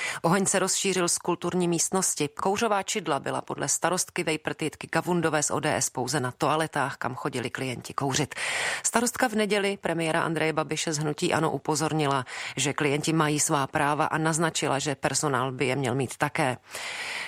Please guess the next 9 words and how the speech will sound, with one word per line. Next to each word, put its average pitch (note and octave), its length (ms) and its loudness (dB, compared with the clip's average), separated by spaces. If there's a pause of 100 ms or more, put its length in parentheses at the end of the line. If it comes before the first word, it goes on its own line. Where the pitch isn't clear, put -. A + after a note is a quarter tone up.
Domov E3+ 340 4
ve F3 100 4
Vejprtech E3 580 0
poskytuje D3 640 0
služby C#3 500 0
osobám C3 480 0
s - 120 -2
lehkým, D3 300 -2
středním C#3+ 480 0